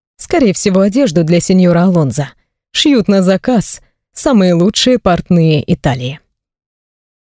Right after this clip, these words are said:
Мне пришлось поцеловать руку старика.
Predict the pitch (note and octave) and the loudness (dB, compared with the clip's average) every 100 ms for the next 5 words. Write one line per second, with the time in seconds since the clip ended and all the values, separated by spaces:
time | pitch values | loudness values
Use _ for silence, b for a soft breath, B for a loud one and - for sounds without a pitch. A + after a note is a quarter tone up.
0 | _ - B3 F3+ F3 - A3+ - G3 - | _ -2 2 2 2 0 -2 0 -2 -2
1 | E3 - E3 D#3 D#3 F#3+ - G#3 E3 E3 | -4 -2 0 0 -2 -4 -2 -2 -2 -2
2 | - - D#3 - B2 | -4 -4 -4 -6 -14